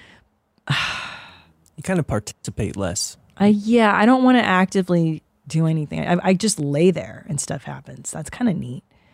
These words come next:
Speaker 1: I don't know, a drum circle. I, I, I imagine, though, once I got past my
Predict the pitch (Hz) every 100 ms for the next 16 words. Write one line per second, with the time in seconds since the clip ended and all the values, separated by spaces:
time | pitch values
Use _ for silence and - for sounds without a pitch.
0 | _ _ _ - 196 247 269 262 180 165
1 | 175 247 - 147 - - - _ _ _
2 | - - 196 220 226 233 226 240 233 214
3 | 226 285 311 320 247 208 214 190 190 -
4 | - 185 196 - 190 180 175